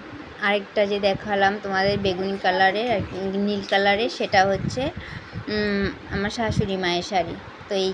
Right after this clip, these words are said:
যে দুটো একই রকমই শাড়ি বন্ধুরা, শুধু কালারটা চেঞ্জ, এ, এতটুকুনি। তো নেব না ভা-, উম, ভেবেছিলাম যে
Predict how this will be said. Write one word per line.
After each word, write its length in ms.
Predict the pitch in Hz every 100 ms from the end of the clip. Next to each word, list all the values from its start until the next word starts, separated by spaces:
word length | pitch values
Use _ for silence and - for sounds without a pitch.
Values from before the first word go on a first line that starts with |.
| 190
যে 80 | 226 - - - 202
দুটো 200 | 233 - 277 -
একই 160 | 214 269 262
রকমই 340 | 240 208 190 190
শাড়ি 220 | 214 185 190
বন্ধুরা, 360 | 190 196 208 240 320 - - - - - - - - - - - - - -
শুধু 200 | 226 208 214 208
কালারটা 480 | 196 196 196 - 208 202
চেঞ্জ, 240 | 202 226 247 - 294 - - 202 196
এ, 20 | 196 202 196 190
এতটুকুনি। 580 | 196 180 196 202 220 294 - - - 330 359 359 - - - - 294 - - - - - - - -
তো 60 | 240 226
নেব 160 | 220 202 202
না 60 | 208 208
ভা-, 180 | 202 196
উম, 160 | 202 202 202
ভেবেছিলাম 520 | 190 190 220 202 196
যে 60 | 196